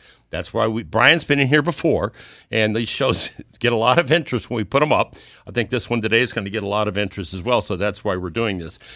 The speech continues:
If you are looking for Medicare coverage, you're chronologically challenged, you can call the lovely Joyce Thompson or Carol Lee Steele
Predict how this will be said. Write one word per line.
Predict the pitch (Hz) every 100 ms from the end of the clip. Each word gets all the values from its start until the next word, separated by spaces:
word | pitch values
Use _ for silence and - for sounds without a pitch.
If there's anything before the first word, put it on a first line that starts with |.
| - -
If | 185 214 -
you | 185 196
are | 180 156
looking | 147 165 156
for | 131 139
Medicare | 127 147 156 - 135
coverage, | - 147 151 156 - - - _
you're | 117
chronologically | 104 131 135 127 127 127 110 104 101
challenged, | - 143 151 139 -
you | 107
can | 113
call | 101 127
the | 113
lovely | 107 123 123 117
Joyce | 104 123 110 -
Thompson | 131 143 - 147 139 - -
or | 127 139
Carol | - 131 120 113
Lee | 110
Steele | 98 - 143 139 139